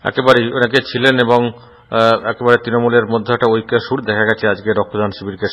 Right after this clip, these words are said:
সামনে রেখে, এবং সেখানে অনেকে বক্তব্য রাখেন, উঠে আসে বিজেপি বিরোধী, আহ, তাদের যে মানে অবস্থান এই মুহূর্তে, সেই নিয়েও তারা কিন্তু কথা বলেন।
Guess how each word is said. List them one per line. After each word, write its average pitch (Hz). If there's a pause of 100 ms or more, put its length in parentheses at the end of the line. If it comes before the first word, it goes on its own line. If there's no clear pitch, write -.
সামনে 117
রেখে, 135 (460)
এবং 107
সেখানে 113 (360)
অনেকে 107
বক্তব্য 101
রাখেন, 107
উঠে 104
আসে 117 (380)
বিজেপি 107
বিরোধী, 101 (380)
আহ, 107
তাদের 104
যে 107 (320)
মানে 104
অবস্থান 113
এই 104
মুহূর্তে, 113
সেই 104
নিয়েও 101
তারা 98
কিন্তু 98
কথা 101
বলেন। 101